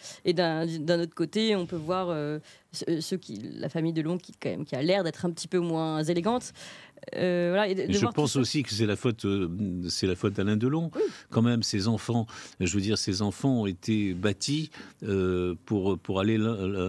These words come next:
Speaker 2: l'un contre l'autre. Quand même, on peut pas dire, euh,
Speaker 1: Bien
Speaker 2: ma
Speaker 1: sûr.
Speaker 2: fille, elle est géniale, les gas-, les garçons sont quand même pas terribles, je donne cinquante pour cent à la fille, vingt-cinq garçons.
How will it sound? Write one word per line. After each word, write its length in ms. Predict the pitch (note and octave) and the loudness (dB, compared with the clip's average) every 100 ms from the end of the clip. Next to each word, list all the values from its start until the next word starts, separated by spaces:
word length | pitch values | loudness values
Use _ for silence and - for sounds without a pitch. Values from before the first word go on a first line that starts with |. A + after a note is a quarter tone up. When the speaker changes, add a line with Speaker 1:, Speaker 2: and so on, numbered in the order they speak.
| G#2 | 0
Speaker 2:
l'un 240 | F2+ G#2+ | 0 0
contre 320 | G2+ G2 F2+ D3 | 0 -4 -2 0
l'autre. 280 | F3 F3+ - | 0 -4 -2
Quand 100 | B2 | 2
même, 220 | B2 A#2 | 2 0
on 60 | G2+ | -2
peut 140 | A2+ | -2
pas 160 | A#2 G#2+ | 0 0
dire, 300 | A2 C3 A#2+ | 2 2 2
euh, 120 | G#2 G2 | 2 2
Speaker 1:
Bien 100 | G#2 | 0
Speaker 2:
ma 60 | |
Speaker 1:
sûr. 100 | F#2+ - | 0 0
Speaker 2:
fille, 100 | B2 | 2
elle 100 | F#2+ | 2
est 80 | E2 | 2
géniale, 760 | G2+ G2 A#2+ C3+ D#3 D#3 G#2+ | 2 2 2 2 0 2 2
les 160 | F#2+ F#2+ | 2 2
gas-, 300 | G2+ - - | 0 0 -2
les 120 | G#2 | 0
garçons 440 | F#2+ G2 - A#2 A2 | 0 0 0 0 0
sont 160 | - | -4
quand 140 | - F#2 | -4 -2
même 120 | D2+ | 0
pas 120 | A#2 | -2
terribles, 760 | A2+ A2+ G#2+ C#3 D#3+ D3 G2 F2 | 2 2 2 0 2 2 2 0
je 80 | |
donne 200 | G#2+ G2+ | 0 0
cinquante 380 | G2 G#2 G2 A2 | 0 -2 0 -2
pour 200 | - A2 | -2 -4
cent 200 | - A2 | -2 0
à 60 | G2+ | 0
la 100 | F2+ | -2
fille, 340 | - A#2+ A#2 | -2 -2 0
vingt-cinq 420 | G#2 F#2+ - G2 F2 - - - - F2+ | 0 -2 -2 -2 -4 -10 -20 -20 -10 -4
garçons. 440 | F#2+ - C3+ C#3+ | -2 0 2 0